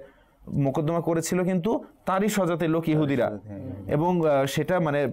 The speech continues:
Speaker 1: রাষ্ট্রের পক্ষের কেউ কিন্তু করে নাই। অথচ হযরত মসিহ আলাইহিস সালামের বিরুদ্ধে যেই হত্যা মামলাটা আরো ভয়াবহ মামলা, যে
Speaker 2: হ্যাঁ।
Speaker 1: হত্যা মামলা, হত্যা চেষ্টার মামলা তার বিরুদ্ধে করা হয়েছিল এবং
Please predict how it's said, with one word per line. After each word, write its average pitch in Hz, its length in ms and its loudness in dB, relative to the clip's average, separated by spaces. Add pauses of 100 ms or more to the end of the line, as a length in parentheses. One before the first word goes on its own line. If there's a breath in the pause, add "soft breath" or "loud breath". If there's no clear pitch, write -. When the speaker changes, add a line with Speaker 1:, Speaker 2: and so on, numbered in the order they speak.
Speaker 1:
রাষ্ট্রের 135 540 -2
পক্ষের 190 640 -2
কেউ 190 200 0
কিন্তু 170 240 -2
করে 160 240 0
নাই। 104 180 -2 (460 soft breath)
অথচ 185 300 0
হযরত 143 420 0
মসিহ 135 320 0
আলাইহিস 226 260 0
সালামের 226 200 0
বিরুদ্ধে 202 380 0
যেই 160 200 0
হত্যা 139 280 -2
মামলাটা 160 520 0 (280 loud breath)
আরো 139 240 -2
ভয়াবহ 147 460 2
মামলা, 131 300 2
যে 143 120 0
Speaker 2:
হ্যাঁ। 120 120 0
Speaker 1:
হত্যা 127 260 -2
মামলা, 156 400 2 (220)
হত্যা 156 240 -2
চেষ্টার 175 320 -2
মামলা 151 560 2
তার 139 160 2
বিরুদ্ধে 143 240 0
করা 139 140 0
হয়েছিল 143 240 0
এবং 175 200 0